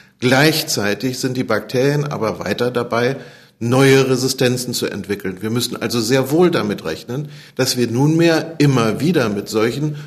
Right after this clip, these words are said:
multiresistenten Erregern konfrontiert werden und müssen uns darauf einrichten.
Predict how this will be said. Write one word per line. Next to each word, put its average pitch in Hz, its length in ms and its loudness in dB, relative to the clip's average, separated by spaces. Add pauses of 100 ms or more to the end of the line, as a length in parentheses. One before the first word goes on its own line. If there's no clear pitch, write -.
(120)
multiresistenten 135 1160 0
Erregern 110 640 -2 (440)
konfrontiert 123 840 0
werden 175 420 0
und 139 180 -2
müssen 127 260 -2
uns 127 160 -2
darauf 151 340 -2
einrichten. 113 680 0